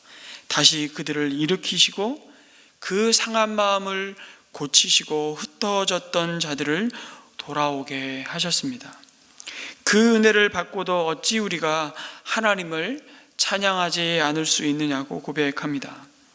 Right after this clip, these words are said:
여러분, 우리가 바로 사실은 하나님과 원수 되었던 자들이었습니다. 우리가 바로 하나님과 가장 멀리 있었던 죄인들이었습니다.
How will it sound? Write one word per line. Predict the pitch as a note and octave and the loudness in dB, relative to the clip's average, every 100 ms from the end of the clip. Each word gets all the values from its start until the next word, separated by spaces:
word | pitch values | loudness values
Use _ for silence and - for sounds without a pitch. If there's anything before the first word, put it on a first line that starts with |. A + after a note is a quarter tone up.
| - - - - | -20 -20 -18 -8
여러분, | F3+ F#3 G3+ | 0 2 4
우리가 | F#3+ F#3+ F#3+ | 4 4 4
바로 | E3 E3 E3+ F3 F3 - - _ _ _ - - _ - | 2 0 0 -2 -8 -20 -20 _ _ _ -20 -20 _ -6
사실은 | - D#3 F3 E3 | -2 2 2 0
하나님과 | E3 F#3+ G#3 G3 F#3 D#3 D3+ E3 D3 - - - - | -4 0 0 0 -2 -2 0 0 -4 -12 -20 -20 -2
원수 | D#3 F3+ - F#3+ | 0 4 2 2
되었던 | F3 D#3+ D#3 D#3 D3+ D3+ | 0 -2 0 -2 -2 0
자들이었습니다. | D3 C3 D3+ E3 D#3+ A#3+ C4 - - - - - - - | -2 -2 -2 0 0 -2 -10 -14 -18 -20 -20 -20 -20 -2
우리가 | E3 A#3 | 6 6
바로 | A3+ A3 G#3 | 8 4 2
하나님과 | G#3+ A3+ G#3+ G3+ F3+ F3+ D#3+ - - - _ | 2 2 0 0 2 2 -2 -8 -18 -20 _
가장 | - - - G#3 G#3+ G#3+ F#3+ | -12 -8 -8 -2 -2 -2 2
멀리 | E3 G3 G#3 G#3+ G3+ G3 | 4 4 2 0 2 -2
있었던 | - F3+ - F3 - E3+ D#3+ D#3+ D#3+ | -4 0 0 0 -2 0 0 -2 -6
죄인들이었습니다. | D#3 D3 C#3 D3 E3+ D#3 D3+ C#3 B2+ | -2 2 2 2 0 2 0 -2 -12